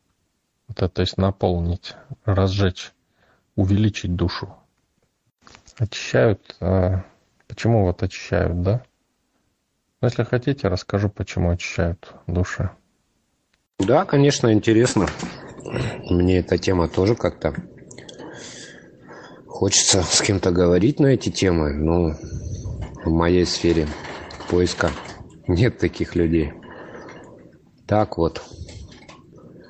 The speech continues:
Speaker 2: с инф-, с интернета информацию питаем.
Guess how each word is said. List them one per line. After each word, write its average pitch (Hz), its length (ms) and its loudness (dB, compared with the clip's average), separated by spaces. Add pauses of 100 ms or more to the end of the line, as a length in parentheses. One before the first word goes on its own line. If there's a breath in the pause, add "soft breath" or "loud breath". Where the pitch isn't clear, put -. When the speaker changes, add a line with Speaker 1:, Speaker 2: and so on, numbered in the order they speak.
(520 loud breath)
Speaker 2:
с - 200 -4
инф-, - 520 -2
с - 160 0
интернета 90 720 2 (180)
информацию 82 720 0
питаем. 82 480 0